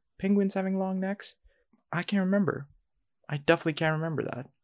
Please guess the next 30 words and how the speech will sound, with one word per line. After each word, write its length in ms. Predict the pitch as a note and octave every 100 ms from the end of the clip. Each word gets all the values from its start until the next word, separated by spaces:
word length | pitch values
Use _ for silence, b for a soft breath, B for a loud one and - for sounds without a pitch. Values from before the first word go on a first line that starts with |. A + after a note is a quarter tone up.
| _ _ _ -
It's 180 | -
so 280 | - - A3
weird 460 | G#3+ G3+ C4 G#3 C#3
because, 520 | C#3+ D#3 C3+ A#2+ - _ _ -
like, 280 | D#3+ - _ _ _ -
I've 240 | A#3 G#3+
even 280 | G#3 G3 F3+
been 180 | F3+ F#3+
to 120 | D#3+
zoos 600 | B2 F#3+ A3 B2 - -
and 120 | C#3+ D3+
I 80 |
haven't 220 | D#3+ D#3 C#3+
seen 240 | D3+ D3
this 140 | A#2
fact. 360 | - - - - _ _ _ -
And 160 | D#3+
a 60 | D3
friend 380 | - F#3 G#3 F#3
had 160 | E3+
to 80 | D3
tell 260 | C#3 D#3+ D#3
me, 260 | E3+ C3
so 360 | - A#2 A2 - b b b
shout 300 | - F3+ G#3
out 160 | G3
to 100 | C3+
her 240 | B2 D#3 A#2
for, 400 | - G#2 F2+ -
um, 360 | A2+ - C3